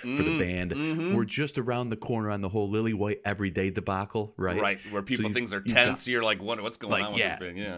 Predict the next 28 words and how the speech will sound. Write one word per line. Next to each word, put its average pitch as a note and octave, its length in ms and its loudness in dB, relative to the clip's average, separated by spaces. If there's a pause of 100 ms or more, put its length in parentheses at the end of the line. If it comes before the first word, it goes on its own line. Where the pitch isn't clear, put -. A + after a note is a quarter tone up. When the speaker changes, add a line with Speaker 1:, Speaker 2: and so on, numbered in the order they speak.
Speaker 1:
Dave G2 260 -2
solo. A2 520 0
Oh G#2+ 160 0
no! G2+ 340 0
And G2 180 -2
then A#2+ 200 -2 (140)
it G2+ 120 0
ends A2 220 -2
up D#2 180 -2
being F2 400 -2
at E2 140 -4
least. A2 320 -2 (1040)
It, B2 180 0
th-, C3+ 180 0
it C#3 60 -2
was B2+ 100 -2
one G#3 140 -4
of C4+ 60 -2
those C3 180 -2
rare F2 400 0
albums G#2+ 460 -2
where E2+ 340 0 (640)
I F#2 120 4
love F2 260 0
it - 120 -4
now, F#2 380 -2 (320)
Speaker 2:
Yeah. E2+ 140 -2
Speaker 1:
and E2+ 440 -2